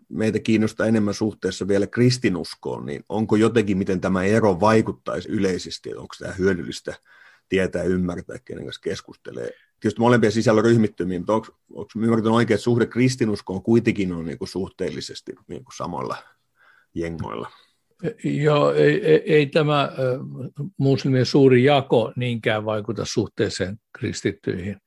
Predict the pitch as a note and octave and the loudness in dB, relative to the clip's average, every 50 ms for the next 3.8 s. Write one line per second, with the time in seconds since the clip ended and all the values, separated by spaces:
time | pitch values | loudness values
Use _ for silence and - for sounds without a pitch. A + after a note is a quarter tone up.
0 | - - - - - - - - D#3 D3+ C#3+ C3+ C3+ C3+ - - G2+ A2 C#3+ C3+ | -20 -20 -20 -20 -20 -8 0 2 4 6 6 4 4 2 0 -2 0 0 0 0
1 | - - - C#3 C#3 C3+ B2 B2 C#3+ C3 C3 C3 - C3 A#2+ B2+ - - - - | 2 2 2 4 4 2 0 0 0 -2 -2 -2 -4 -4 -4 -4 -6 -8 -14 -10
2 | - - C#3 C3+ B2 - D3 B2+ - - D#3+ D3+ - - - D3 C3+ C3 B2 A#2 | -6 -4 -2 -2 -2 0 -2 -2 4 4 4 4 4 0 2 6 8 8 8 8
3 | G#2 A2+ B2 C3 B2+ A#2+ A#2 A2 - G#2 F#2 - - G2+ F2+ - | 6 2 0 2 2 2 2 0 -2 -6 -6 -4 -6 -8 -8 -8